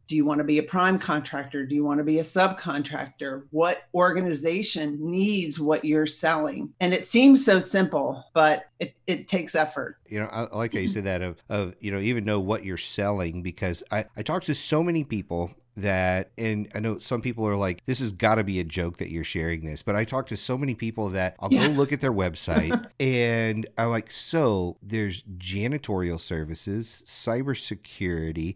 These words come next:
Speaker 2: and you start going through it and you're like, "There's eighteen to twenty things on their website." And it's, it's not like janitorial's bad or cybersecurity's bad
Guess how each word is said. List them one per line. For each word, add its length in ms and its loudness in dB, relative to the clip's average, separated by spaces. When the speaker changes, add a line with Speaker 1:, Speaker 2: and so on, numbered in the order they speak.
Speaker 2:
and 240 2
you 120 2
start 300 0
going 360 4
through 320 0
it 200 2
and 120 0
you're 120 0
like, 240 -2
"There's 360 -4
eighteen 600 -4
to 80 -2
twenty 380 -4
things 360 -6
on 100 -2
their 140 -2
website." 680 -2
And 180 0
it's, 240 -2
it's 200 2
not 180 2
like 200 0
janitorial's 720 2
bad 460 2
or 80 -2
cybersecurity's 800 0
bad 420 2